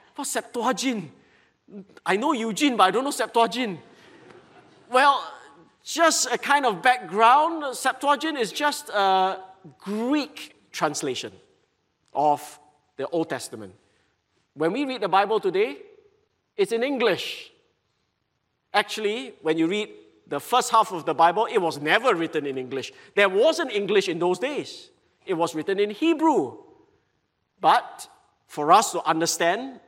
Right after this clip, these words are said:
the Hebrew scriptures, someone got to do some translation for us, so we have the English version. And the Septuagint is the Greek translation.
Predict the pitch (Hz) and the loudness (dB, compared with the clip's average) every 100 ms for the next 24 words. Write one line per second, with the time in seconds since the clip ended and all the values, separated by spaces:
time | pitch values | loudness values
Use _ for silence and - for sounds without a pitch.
0 | - 127 - 170 180 160 190 170 156 - | -12 -12 -8 -6 -4 0 2 2 0 -10
1 | - - - 151 - 196 - 180 170 180 | -20 -20 -10 -10 -6 -8 -2 0 0 -2
2 | 170 156 - 143 123 165 165 160 156 135 | 0 -2 -2 -6 -6 -6 -2 -4 -4 -12
3 | 123 147 147 175 175 156 185 214 - - | -8 -8 -8 -10 -8 -4 -2 -4 -12 -20
4 | - - 180 151 139 135 160 143 143 139 | -20 -8 -4 -4 -4 -6 -6 -6 -6 -6
5 | 117 110 98 87 _ _ _ - 196 202 | -10 -14 -14 -20 _ _ _ -2 0 0
6 | 185 220 233 - 220 214 170 185 185 151 | 0 0 0 0 4 4 4 0 0 -6
7 | - 139 113 - 226 269 - - 160 110 | -6 -10 -10 -8 -4 -4 -6 -12 -10 -8
8 | - 107 - 92 | -10 -14 -14 -16